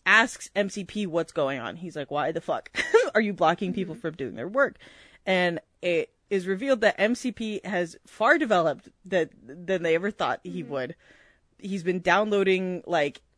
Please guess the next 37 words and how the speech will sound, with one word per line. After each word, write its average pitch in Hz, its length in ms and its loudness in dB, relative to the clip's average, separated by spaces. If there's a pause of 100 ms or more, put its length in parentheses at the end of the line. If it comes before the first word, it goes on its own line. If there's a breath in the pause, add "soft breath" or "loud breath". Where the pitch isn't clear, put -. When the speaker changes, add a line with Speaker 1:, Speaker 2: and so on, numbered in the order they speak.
(140)
Speaker 1:
illegal 202 460 0
intelligence 190 720 -2
from 196 240 -4
the 233 60 -2
military 214 760 2
and, 180 160 -4
like, 175 240 -2
other 214 240 4
computer 254 420 -4
corporations. 175 840 -4
So 185 180 -2
now 185 200 0
he's 202 280 -8
sentient 190 520 -6 (540 soft breath)
and 190 140 -2
he's 190 220 -6
Speaker 2:
<laughs> - 20 -10
Speaker 1:
power 214 360 4
hungry 175 500 0
and 175 180 -2
he 196 160 -8
wants 175 440 -2
to 196 220 -4
expand 170 520 -4
his 175 140 -4
mainframe 170 680 -4
and, 117 80 -6
Speaker 2:
That's - 180 -10
Speaker 1:
and, - 80 -6
Speaker 2:
so - 40 -4
Speaker 1:
like, 302 160 -6
that 254 140 -4
Speaker 2:
scary, 254 40 -4
Speaker 1:
kind - 140 0
of 175 60 -6
stuff. 123 160 -6
Speaker 2:
dude. 359 220 -8